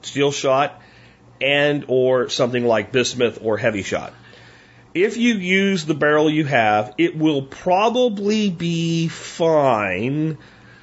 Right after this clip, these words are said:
but it will create some cosmetic deformation of the outer end of the barrel if used in high volume,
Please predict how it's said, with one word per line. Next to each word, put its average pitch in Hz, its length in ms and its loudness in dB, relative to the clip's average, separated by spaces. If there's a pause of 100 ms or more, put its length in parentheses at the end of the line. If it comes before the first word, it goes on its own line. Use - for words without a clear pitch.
(120)
but 170 300 2
it 165 240 0
will 180 240 2
create 175 480 0
some 151 240 0
cosmetic 156 840 0
deformation 139 800 0
of 143 100 2
the 139 160 -4
outer 123 340 0
end 127 140 0
of 117 60 -6
the 113 80 -8
barrel 147 400 2
if 135 120 -6
used 120 200 -4
in 113 40 -6
high 104 200 -4
volume, 156 720 0